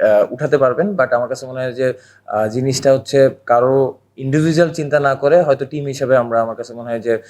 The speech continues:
আহ, যেটা বললাম যে সিলেটের একটা ঘন্টা বা একটা সেশন আমরা একটু খারাপ খেলেছি, যার কারণে কিন্তু ব্যাকফুটে চলে গিয়েছিলাম। আহ, মেন্টাল ব্যারিয়ার একটা, ob-, obviously আমার কাছে মনে হয় যে,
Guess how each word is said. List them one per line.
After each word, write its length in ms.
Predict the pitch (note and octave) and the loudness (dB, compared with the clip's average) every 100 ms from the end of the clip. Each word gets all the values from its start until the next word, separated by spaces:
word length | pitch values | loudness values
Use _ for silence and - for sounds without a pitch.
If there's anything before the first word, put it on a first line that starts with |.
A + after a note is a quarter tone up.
| - - | -18 -2
আহ, 120 | A#2 | 0
যেটা 200 | B2 B2+ | 2 0
বললাম 300 | B2 B2+ B2+ | 2 0 2
যে 120 | C3+ | 0
সিলেটের 440 | C3 C#3 C3 C#3 B2 | 0 0 2 4 2
একটা 280 | B2+ - | 2 -2
ঘন্টা 480 | B2+ B2+ A#2+ A#2+ C#3 B2+ | -2 -4 0 0 2 0
বা 80 | |
একটা 200 | A#2 - | 0 -2
সেশন 320 | C3 C3+ C3+ B2 | -8 -8 -6 -6
আমরা 200 | A#2 A#2+ | -2 -4
একটু 160 | A#2+ | -4
খারাপ 280 | A#2+ A#2+ A#2 | 0 0 0
খেলেছি, 220 | B2 A#2+ | -8 -6
যার 160 | B2 A2+ | -2 -2
কারণে 220 | A#2+ A#2+ | -2 -4
কিন্তু 180 | A#2+ A2+ | -10 -6
ব্যাকফুটে 340 | G#2+ - G#2+ G2 _ - | -6 -6 -14 -16 _ -4
চলে 180 | A#2+ G2+ | -2 -2
গিয়েছিলাম। 460 | G2 - - - _ _ _ _ | -6 -12 -18 -20 _ _ _ _
আহ, 280 | C#3 C#3+ C#3+ | 0 4 4
মেন্টাল 460 | B2+ D3+ E3+ A#3 A#3+ | 4 4 4 2 2
ব্যারিয়ার 320 | A3+ G#3+ F3 | 4 4 4
একটা, 400 | E3 - F3 G3 | 2 2 4 6
ob-, 300 | C#3 - B2+ | 4 2 2
obviously 320 | C#3+ C#3 C#3+ | 0 0 0
আমার 140 | C3+ | 0
কাছে 200 | C3 C3 | -2 -2
মনে 160 | C3+ C3 | -6 -4
হয় 160 | C3 C3 | -4 -2
যে, 260 | C3+ B2+ | 2 0